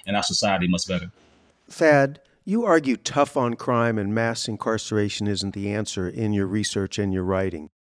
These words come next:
Speaker 2: You appear to be swimming against the tide on much of the conversation in this area. Crime waves are really potent political talking points. So how does this affect the work you're doing?
Speaker 1: So I've been fortunate enough to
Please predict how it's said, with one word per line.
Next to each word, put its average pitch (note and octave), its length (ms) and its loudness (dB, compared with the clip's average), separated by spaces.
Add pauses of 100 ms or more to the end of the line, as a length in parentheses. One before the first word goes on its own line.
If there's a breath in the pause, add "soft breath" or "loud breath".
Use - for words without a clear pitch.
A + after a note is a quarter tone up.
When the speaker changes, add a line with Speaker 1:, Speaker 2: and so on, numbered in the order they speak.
(300)
Speaker 2:
You C#3+ 200 2
appear F#3 400 6
to F3+ 80 6
be D#3+ 100 0
swimming E3 580 6
against D3 380 6
the - 80 0
tide B2+ 560 2
on G2+ 220 2
much A2 260 2
of G#2 120 -4
the G#2+ 60 2
conversation A2 800 0
in F#2 100 -2
this F2+ 200 -4
area. F2 400 -4 (480 soft breath)
Crime D#3 360 6
waves C#3+ 460 4
are A2+ 320 0
really C3 300 4
potent E3 680 0
political A#2+ 380 -4
talking A#2+ 420 0
points. G#2 460 -6 (240 soft breath)
So D3 220 -4 (120)
how D#3+ 380 -6
does G3+ 220 2
this F3 180 2
affect - 380 2
the A2 100 0
work - 360 2
you're G#2+ 120 0
doing? E2+ 440 -8 (760 soft breath)
Speaker 1:
So - 240 4
I've F#3 440 6
been D3+ 160 4
fortunate D#3+ 440 4
enough C3+ 260 6
to A#2 300 2